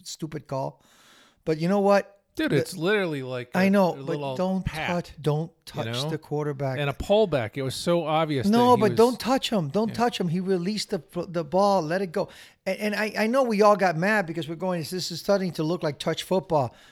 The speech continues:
Speaker 1: or, or worse."
Speaker 2: Yes.
Speaker 1: Uh, but the fact is, those are the rules.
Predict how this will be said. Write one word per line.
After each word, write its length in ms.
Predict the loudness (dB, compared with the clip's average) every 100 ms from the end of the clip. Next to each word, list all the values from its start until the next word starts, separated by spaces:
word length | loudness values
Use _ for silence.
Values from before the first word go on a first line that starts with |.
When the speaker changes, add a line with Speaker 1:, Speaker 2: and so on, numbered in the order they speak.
| _
Speaker 1:
or, 340 | -2 2 0 0
or 140 | 0 0
worse." 480 | 2 2 2 0
Speaker 2:
Yes. 440 | 0 2 0 -2 -4
Speaker 1:
Uh, 160 | 0 0
but 300 | 2 2 2
the 80 | 0
fact 340 | 2 2 2
is, 160 | 0 0
those 300 | 0 0 0
are 100 | 2
the 100 | 2
rules. 580 | 0 -2 -4 -4 -8